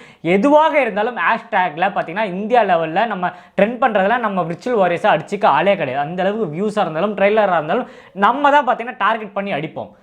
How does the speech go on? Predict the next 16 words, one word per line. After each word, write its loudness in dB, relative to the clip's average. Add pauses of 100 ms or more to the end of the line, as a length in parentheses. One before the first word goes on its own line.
(160)
So, 2
அப்படி 2
வச்சு 0
பார்க்கும்போது, 0 (280)
ஜனநாயகன் 2
ட்ரெய்லரோட 0
விட 0 (260)
நம்ம 0
பராசக்தியோட 0
ட்ரெய்லரோட -2
வியூஸ் -4
ரொம்ப 0 (120)
பல 4
மடங்கு 0
அதிகமா -4
இருக்கு. -10